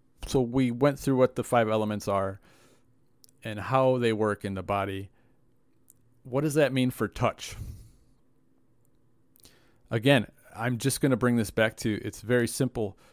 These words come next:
that we need to think on all these elements and what the movement they're providing is,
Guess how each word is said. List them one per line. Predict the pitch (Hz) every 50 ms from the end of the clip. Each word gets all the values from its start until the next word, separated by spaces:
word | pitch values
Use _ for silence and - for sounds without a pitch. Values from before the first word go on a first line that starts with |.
| _ _ _
that | 120 113 107
we | 113 113
need | 117 120 127 120 -
to | - - - - 131 120 117 113 107 - - _ _ _ _ _ _ _ _ _ _
think | - - - - - 143 147 147 135 - -
on | - 123 117 113
all | 104 104 120 120
these | 117 117 110 -
elements | 117 117 113 110 107 104 98 95 - - - - - - - - _ _ _ _ _ _ _ _
and | - 120 110 107 104
what | 104 127 131 - - - _ - 117
the | 117 110
movement | 110 110 113 120 123 117 110 - 107 95 - -
they're | 110 107
providing | - - 107 95 107 104 107 110 107 104 104 - -
is, | 107 104 101 98 101 - - _